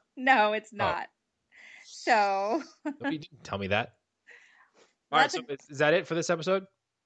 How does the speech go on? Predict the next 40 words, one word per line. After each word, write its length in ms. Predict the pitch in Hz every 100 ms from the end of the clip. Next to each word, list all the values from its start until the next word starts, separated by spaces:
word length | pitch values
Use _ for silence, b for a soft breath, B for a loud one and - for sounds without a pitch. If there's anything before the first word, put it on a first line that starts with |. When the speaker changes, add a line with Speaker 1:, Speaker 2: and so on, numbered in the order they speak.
| _ _ _ _
Speaker 1:
I 100 | -
guess 260 | 185 302 -
so. 260 | 339 370 233 _ _ -
Speaker 2:
No, 140 | 139 208
no, 140 | 175
I'm 100 | 143
asking, 320 | 165 165 147
is 80 | 117
that 160 | 117 131
it? 100 | 294
Speaker 1:
<laughs> 40 |
Yeah, 320 | 277 269 233
that's 260 | 202 214 214
it. 240 | 202 180 226 _ 101
Speaker 2:
All 60 |
right, 120 | 95
so 160 | - 120
if 160 | 123 147
you 60 |
have 100 | 160 185
any 60 |
questions, 460 | 170 175 165 170 156
shoot 140 | -
us 100 | 170 151
an 60 |
email, 260 | 156 147 147
info 400 | 147 139 151 147
at 100 | 135
unlockingthemagic 760 | 139 135 127 127 123 120 117
dot 200 | 110 113
com. 340 | - 117 113 113 _ _ _ _ _
And 100 | 101
as 160 | 117 120
always, 400 | 117 113 110 101
just 180 | 120 -
'cause 140 | 110
this 200 | 110 107 -
episode 460 | 120 - 117 110
is 120 | 92 -
over 480 | 120 123 101 98 95